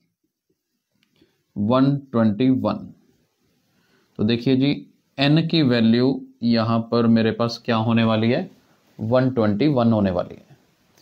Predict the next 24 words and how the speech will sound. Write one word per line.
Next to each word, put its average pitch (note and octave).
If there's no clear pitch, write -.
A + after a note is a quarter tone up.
तो B2+
I B2+
hope D3+
कि E3+
आपको C3+
ये C#3
कॉन्सेप्ट C#3
समझ D3+
आया C#3+
होगा, D3
फैक्टोरियल C3+
क्या C3
होता C3+
है, C3+
कैसे D#3
फैक्टोरियल C#3
को D3
इम्प्लीमेंट D#3+
करते C3
हैं C3
इक्वेशन E3+
सॉल्व C#3+
करते A#2+
वक्त। G#2